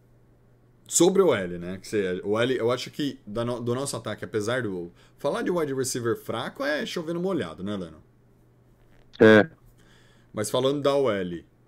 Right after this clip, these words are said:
Speaker 1: porque eu acho que o Luiz falou uma coisa, né? Ah, e a gente usou bastante nesse jogo, que foi a variação de running back. Não focar só no Barkley correr. Usar o Breida, usar o Brightwell.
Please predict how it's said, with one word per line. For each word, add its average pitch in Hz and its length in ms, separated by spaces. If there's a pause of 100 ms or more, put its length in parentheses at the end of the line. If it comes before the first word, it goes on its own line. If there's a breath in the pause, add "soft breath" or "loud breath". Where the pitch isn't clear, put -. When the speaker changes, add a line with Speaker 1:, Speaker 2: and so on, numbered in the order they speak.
(240)
Speaker 1:
porque 127 180
eu 180 80
acho 175 140
que 160 280 (120)
o 135 80
Luiz 160 240
falou 175 200
uma 131 140
coisa, 127 400
né? 104 240 (880 soft breath)
Ah, 104 360
e 117 120
a - 20
gente 135 200
usou 127 160
bastante 123 360
nesse 135 220
jogo, 123 280
que - 60
foi 104 120
a 101 40
variação 107 400
de 107 80
running 113 300
back. 98 260 (320)
Não 92 220
focar 110 300
só 104 260
no 135 100
Barkley 110 420
correr. 113 420 (180)
Usar 101 220
o 101 60
Breida, 98 400
usar 101 260
o 101 60
Brightwell. 101 720